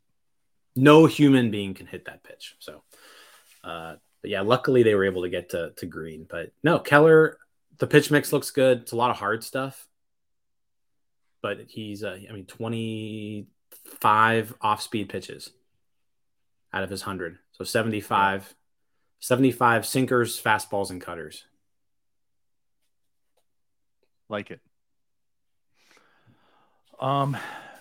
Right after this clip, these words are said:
Speaker 2: and then, so I guess we, we talked a little bit about the middle relievers. David Bednar does come in, closes it out.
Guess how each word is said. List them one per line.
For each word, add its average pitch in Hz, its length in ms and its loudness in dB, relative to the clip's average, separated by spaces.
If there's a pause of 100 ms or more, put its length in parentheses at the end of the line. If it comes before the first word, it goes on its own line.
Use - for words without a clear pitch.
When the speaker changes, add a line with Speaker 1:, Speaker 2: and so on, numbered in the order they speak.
(140)
Speaker 2:
and 131 120 -8
then, 147 220 -2
so 143 100 -6
I 127 80 -2
guess 143 220 -4
we, 131 260 -10
we 135 140 -10
talked 135 300 -4
a - 20 -2
little 131 100 -2
bit 123 100 -4
about 113 280 -2
the 120 80 -6
middle 113 200 -6
relievers. 113 680 -4 (600)
David 123 240 0
Bednar 117 360 2
does 110 280 -2
come 135 260 -2
in, 120 320 -2 (840)
closes 120 580 -4
it 139 140 4
out. 117 420 2